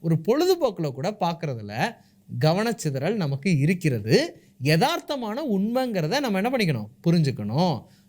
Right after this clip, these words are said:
ஆஹ், நான் இந்த பொழுதுபோக்கை என்ன பண்ணல? ஆதரிக்கல. நம்முடைய மனது எல்லா காரியங்களிலும் கவனச்சிதறலோடு இருக்குதுங்கிறத நம்மளால பார்க்க முடியுது. இதே பைபிள்ல யாராவது கவனச்சிதறலோடு இருந்தாங்களா,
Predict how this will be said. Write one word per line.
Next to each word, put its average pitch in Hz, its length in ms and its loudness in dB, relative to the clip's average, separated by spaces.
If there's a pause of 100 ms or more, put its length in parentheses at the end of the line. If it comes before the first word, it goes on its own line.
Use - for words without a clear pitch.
ஆஹ், 139 340 0
நான் 170 360 -2
இந்த 175 180 -2
பொழுதுபோக்கை 208 960 -2
என்ன 170 220 -2
பண்ணல? 202 220 0 (160)
ஆதரிக்கல. 185 500 -2 (400)
நம்முடைய 147 280 0
மனது 190 460 0 (420)
எல்லா 208 520 -2
காரியங்களிலும் 185 800 -6
கவனச்சிதறலோடு 127 960 -2
இருக்குதுங்கிறத 175 680 0
நம்மளால 196 320 0
பார்க்க 302 320 -2
முடியுது. 147 280 -4 (540)
இதே 202 300 4
பைபிள்ல 208 600 0
யாராவது 165 380 0
கவனச்சிதறலோடு 127 960 0
இருந்தாங்களா, 113 500 0